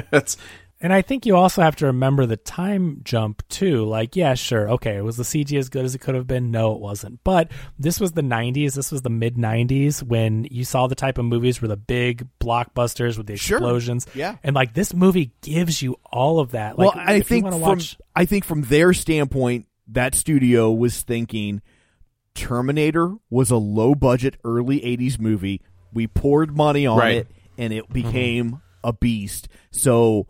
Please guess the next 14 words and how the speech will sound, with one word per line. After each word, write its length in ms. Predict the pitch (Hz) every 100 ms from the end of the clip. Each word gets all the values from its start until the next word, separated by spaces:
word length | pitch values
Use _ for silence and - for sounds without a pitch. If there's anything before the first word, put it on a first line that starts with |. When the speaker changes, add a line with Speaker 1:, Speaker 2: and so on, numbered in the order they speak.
| _
Speaker 3:
let's 400 | - 117 127 120
do 200 | - 151
the 120 | 143 139
same 400 | - 135 127 131
thing. 500 | - 127 117 110 110 _ _ _ _ _
Wh-, 180 | 117 143
'cause, 160 | 180 185
I 40 |
mean, 220 | 185 165 - -
if 240 | 147 -
you, 300 | 131 180 196 -
if 240 | 151 131 117
you 200 | 147 170
watch 500 | 165 165 156 -